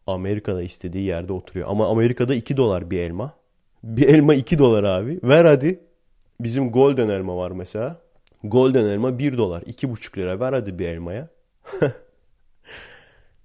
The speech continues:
Ona gelince yok değil mi? Veya bir sinema bileti diyelim. Burada Türk lirasına vurduğun zaman iki katı falan.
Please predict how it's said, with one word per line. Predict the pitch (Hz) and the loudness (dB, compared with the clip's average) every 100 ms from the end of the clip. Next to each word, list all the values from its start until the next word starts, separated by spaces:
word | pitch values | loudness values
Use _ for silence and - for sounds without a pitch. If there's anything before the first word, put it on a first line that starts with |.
| _ | _
Ona | 113 113 143 | 4 8 8
gelince | 139 143 156 156 | 8 4 4 6
yok | 165 151 - | 6 4 2
değil | 180 | 2
mi? | 143 110 | 2 4
Veya | 123 143 127 | 6 6 2
bir | |
sinema | 156 151 160 170 | -4 0 4 4
bileti | 143 120 - 104 | 4 0 0 -4
diyelim. | 104 92 95 - _ _ - | -2 -4 -8 -14 _ _ -10
Burada | 113 131 147 143 | -2 2 2 2
Türk | 165 147 | 0 0
lirasına | 143 139 131 143 | 2 4 4 4
vurduğun | 143 139 139 160 | 4 2 2 2
zaman | 139 143 160 | 2 2 0
iki | 143 - | -4 -4
katı | 160 143 156 | 2 2 0
falan. | 147 147 | -2 -2